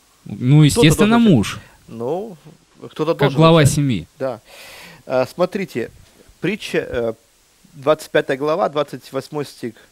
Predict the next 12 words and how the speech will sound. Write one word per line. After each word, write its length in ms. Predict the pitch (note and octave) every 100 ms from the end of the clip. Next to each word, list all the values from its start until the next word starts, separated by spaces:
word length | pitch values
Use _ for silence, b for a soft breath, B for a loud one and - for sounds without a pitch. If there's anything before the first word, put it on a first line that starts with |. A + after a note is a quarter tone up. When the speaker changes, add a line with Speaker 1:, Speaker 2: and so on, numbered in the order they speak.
| _ b b b
Speaker 2:
«Что 260 | - F#3
город 380 | D#3 G3+ G#3 E3
разрушенный 680 | D#3+ C#3+ G3 G#3 - C3 B2+
без 260 | A2+ D3
стен, 340 | - - A#3 G#3+
то 120 | D#3+
человек, 600 | - D#3+ D#3 E3+ G#3 -
не 80 | D#3
владеющий 560 | D3 C#3 E3 F#3 -
духом 380 | B2+ C#3 C#3+ C#3+
своим». 320 | - B2+ - - _ _ _ _ _ _ b b b b b b
Самообладание 1160 | - - G#3 G#3 G3 F3 F#3 G#3 B3 B3+ B3